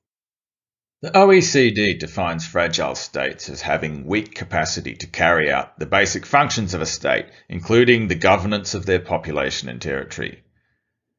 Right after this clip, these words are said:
Fragile states struggle with fulfilling a basic social contract, and in not fulfilling its obligations to its citizens,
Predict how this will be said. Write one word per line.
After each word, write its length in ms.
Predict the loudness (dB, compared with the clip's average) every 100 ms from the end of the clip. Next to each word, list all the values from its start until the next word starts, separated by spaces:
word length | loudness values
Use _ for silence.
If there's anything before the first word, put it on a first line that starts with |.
| _ _ _ _ _
Fragile 500 | _ 2 4 4 4
states 420 | 2 2 2 2 -4
struggle 540 | -6 0 2 2 0
with 180 | -2 -6
fulfilling 640 | -8 -12 -4 2 2 2
a 40 | 0
basic 520 | 2 2 2 -2 -4
social 440 | 0 0 0 -4
contract, 680 | -4 -4 -2 -2 -4 -4 -16 _ _ _ _ _ _ _
and 140 | 0 0
in 180 | 2
not 240 | 4 2 2
fulfilling 480 | -6 -2 0 0 0
its 180 | -2
obligations 680 | -2 -2 -2 0 -2 -4 -10 -10
to 120 | -10
its 160 | -10
citizens, 680 | -8 -6 -6 -4 -6 -6 -8